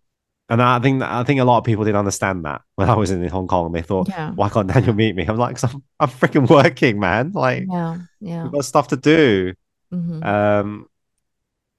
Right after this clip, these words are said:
Speaker 1: but yeah, Phi-, Phillips is probably a different kettle of fish to, to, to what you're, we're talking about your f-,
Speaker 2: Mm-hmm.
Speaker 1: girlfriend
Speaker 2: Mm-hmm.
Speaker 1: there.
Speaker 2: Mm-hmm.
Speaker 1: Yeah.
Speaker 2: Okay, so speaking about, like, the watch industry and you saying, like,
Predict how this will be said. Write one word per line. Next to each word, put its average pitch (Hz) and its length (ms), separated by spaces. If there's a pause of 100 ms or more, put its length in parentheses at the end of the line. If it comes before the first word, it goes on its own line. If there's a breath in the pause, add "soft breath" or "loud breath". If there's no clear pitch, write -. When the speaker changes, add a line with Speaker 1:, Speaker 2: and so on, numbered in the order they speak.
(400)
Speaker 1:
but 104 460 (1300)
yeah, 101 260
Phi-, 127 200
Phillips 143 340
is 120 80
probably 110 240
a 98 60
different 98 380
kettle 82 240
of 90 80
fish - 280
to, 87 380 (100)
to, 82 440 (120)
to 92 100
what 85 180
you're, 82 280
we're 92 120
talking 82 220
about 85 160
your 92 100
f-, 180 60
Speaker 2:
Mm-hmm. 170 220
Speaker 1:
girlfriend 165 400
Speaker 2:
Mm-hmm. 165 80
Speaker 1:
there. 160 240 (120)
Speaker 2:
Mm-hmm. 175 100
Speaker 1:
Yeah. 156 180 (800)
Speaker 2:
Okay, 170 300
so 180 680 (640)
speaking 226 500
about, 185 340
like, 147 280 (120)
the 165 80
watch 147 300
industry 143 580
and 143 200
you 147 80
saying, 143 400
like, 139 240